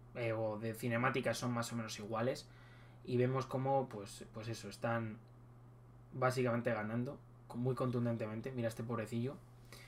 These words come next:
A este también. Y bueno, y cómo, en fin, no, no queda mucho más, los están haciendo huir. Y en fin, la batalla evidentemente está, está ganada. Vemos cómo aquí nos vamos a dar la vuelta, vamos a atacar a estos de Harad.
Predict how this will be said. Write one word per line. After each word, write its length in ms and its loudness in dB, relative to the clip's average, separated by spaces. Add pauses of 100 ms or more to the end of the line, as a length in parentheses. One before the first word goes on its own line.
(340)
A 100 2
este 160 2
también. 720 4 (540)
Y 80 2
bueno, 200 6
y 40 -2
cómo, 420 2 (1000)
en 100 2
fin, 280 2
no, 360 6
no 240 6
queda 200 12
mucho 220 2
más, 260 6
los 180 2
están 240 0
haciendo 320 0
huir. 280 4 (360)
Y 160 4
en 60 4
fin, 180 12
la 80 12
batalla 580 12
evidentemente 640 4
está, 760 8
está 280 2
ganada. 400 2 (560)
Vemos 600 4
cómo 360 4
aquí 380 6
nos 180 2
vamos 180 2
a 60 4
dar 120 6
la 120 0
vuelta, 420 8
vamos 320 4
a 40 -6
atacar 320 0
a 180 4
estos 240 -2
de 80 -2
Harad. 360 6